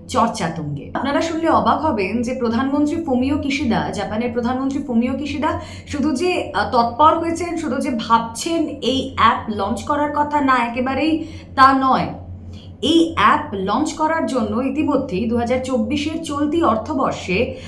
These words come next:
বাজেটও বরাদ্দ করা হয়েছে। তিনশো মিলিয়ন ইয়েন বরাদ্দ করা হয়েছে ইতিমধ্যেই এই ডেটিং অ্যাপের জন্য, যার মাধ্যমে সাধারণ মানুষ তারা বিবাহমুখী হতে পারেন।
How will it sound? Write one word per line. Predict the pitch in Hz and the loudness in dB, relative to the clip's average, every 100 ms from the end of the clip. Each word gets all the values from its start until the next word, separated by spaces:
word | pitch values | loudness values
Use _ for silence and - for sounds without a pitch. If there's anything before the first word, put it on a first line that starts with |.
| - | -4
বাজেটও | 185 196 233 294 381 | 4 6 6 2 4
বরাদ্দ | 302 277 233 | 6 4 4
করা | 233 175 160 | 2 2 0
হয়েছে। | 170 160 - - - - - | -4 -4 -6 -8 -10 -12 -4
তিনশো | 320 330 330 381 | 2 4 4 2
মিলিয়ন | 320 285 285 311 294 - 247 | 2 4 4 4 0 -4 2
ইয়েন | 277 277 - 143 - - | 6 6 4 -2 -6 -2
বরাদ্দ | 180 214 285 254 330 | 2 4 4 2 2
করা | 294 254 | 4 4
হয়েছে | 254 247 226 233 | 2 2 0 -2
ইতিমধ্যেই | 214 208 185 175 220 - - - | -4 -4 -4 0 0 0 -6 -4
এই | 202 233 | 2 2
ডেটিং | 233 214 269 269 | 4 2 2 0
অ্যাপের | - 190 202 185 | 0 -2 -2 -2
জন্য, | 190 170 147 - - - - - | -2 -2 -4 -8 -10 -14 -16 -12
যার | 170 208 220 | 0 4 6
মাধ্যমে | 220 185 - 254 285 359 - - - | 6 4 0 -2 -2 -2 -6 -14 -14
সাধারণ | - 254 233 254 349 339 | 0 2 4 2 0 2
মানুষ | 269 262 294 415 - - | 4 4 0 -2 -6 -6
তারা | 220 202 | -4 -2
বিবাহমুখী | 202 190 190 208 269 269 277 269 | -2 0 0 0 0 -2 -2 -2
হতে | 247 240 | -2 -2
পারেন। | 240 247 277 | -4 -4 -4